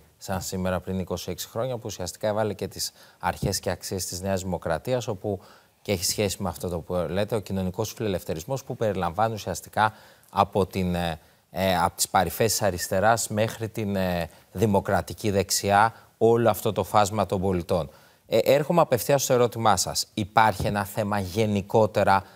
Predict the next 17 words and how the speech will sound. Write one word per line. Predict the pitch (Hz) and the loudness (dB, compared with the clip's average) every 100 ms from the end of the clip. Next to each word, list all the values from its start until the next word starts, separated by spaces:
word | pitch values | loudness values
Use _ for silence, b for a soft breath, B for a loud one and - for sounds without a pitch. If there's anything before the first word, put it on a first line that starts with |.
| B | B
ανόδου | - 104 104 107 101 95 | 2 2 4 2 2 -2
της | - | -2
ακροδεξιάς | 98 107 104 95 - 110 - | -2 0 -2 -2 0 0 0
και | 110 | -4
στην | 98 113 | -6 -4
Ευρώπη | 107 104 107 107 | -2 0 0 -2
και | 113 | -4
στην | - 127 | -4 -4
Ελλάδα; | 139 151 107 90 | 2 2 2 0
Υπάρχει. | - 123 123 92 - | -4 0 2 2 -2
Στην | - 98 | -6 -4
Ελλάδα | 98 113 131 127 B B B | 0 2 4 2 B B B
αυτό | 98 98 127 | 0 0 0
ήταν | 127 127 | -2 -2
σε | 113 | -2
μεγάλο | 101 95 123 120 | -2 2 2 2
βαθμό | 110 - 113 | 0 -2 -8